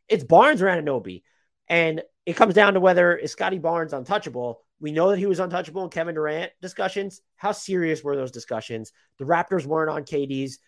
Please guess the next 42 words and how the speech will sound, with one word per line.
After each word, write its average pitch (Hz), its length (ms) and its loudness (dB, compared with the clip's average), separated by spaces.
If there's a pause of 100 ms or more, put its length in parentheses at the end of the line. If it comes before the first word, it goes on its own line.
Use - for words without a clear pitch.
(180)
public 143 320 -2
list 135 220 -4
of 120 80 -8
preferred 131 360 -6
trade 123 220 -8
destinations. 110 760 -10 (460)
Uh, - 80 -16 (140)
so 143 380 -2 (340)
like, 139 260 -4
that 143 240 -4
could 170 120 -4
have 147 60 -2
impacted 147 360 -2
whether 135 140 -2
they 131 80 -2
had 135 180 -2
Scottie 135 280 0
on 127 80 -2
the 120 60 -10
table. 139 380 -2
I 143 140 -10
also 240 240 0
think 185 240 -4
that 143 180 -2
all 180 220 12
of 143 100 6
us, 101 340 -6 (440)
I 127 40 -8
mean, 135 280 -6 (180)
and 151 140 -8
I'll 143 80 -4
speak 139 260 -12
only 139 200 -2
for 131 100 -12
myself, 123 440 0 (500)
but 208 140 2
many 208 240 6
of 156 100 0
us 92 180 -6
then, 123 200 -4
let's 113 200 -6
say, 101 280 -6